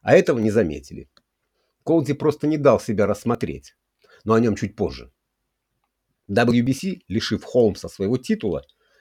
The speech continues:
тоже без чемпиона долго не оставался.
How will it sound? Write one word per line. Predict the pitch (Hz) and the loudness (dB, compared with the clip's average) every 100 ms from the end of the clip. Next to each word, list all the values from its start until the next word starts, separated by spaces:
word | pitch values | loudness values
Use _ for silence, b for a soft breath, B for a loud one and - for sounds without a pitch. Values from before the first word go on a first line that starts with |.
| _ _ - | _ _ 2
тоже | 160 90 76 | 4 4 0
без | 65 71 - | -8 -10 -12
чемпиона | - 76 71 147 147 104 | -16 -14 -2 0 2 0
долго | 101 95 | 0 0
не | 101 110 | 2 2
оставался. | 107 - 123 104 71 - - | 2 0 0 2 0 -6 -20